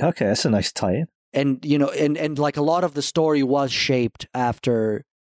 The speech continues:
Speaker 2: discussions. I mean, John W. Campbell is a very controversial figure.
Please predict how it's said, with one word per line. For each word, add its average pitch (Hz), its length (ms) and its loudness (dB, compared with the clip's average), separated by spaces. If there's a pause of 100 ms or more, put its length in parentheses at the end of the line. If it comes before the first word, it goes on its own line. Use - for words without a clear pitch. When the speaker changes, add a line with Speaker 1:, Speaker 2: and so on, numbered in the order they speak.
Speaker 2:
discussions. 123 600 -2
I 151 80 2
mean, 165 180 0 (440)
John 165 380 0
W. 147 260 2
Campbell 127 540 0
is 139 200 0
a 147 40 -2
very 165 200 0
controversial 131 560 -2
figure. 107 500 -4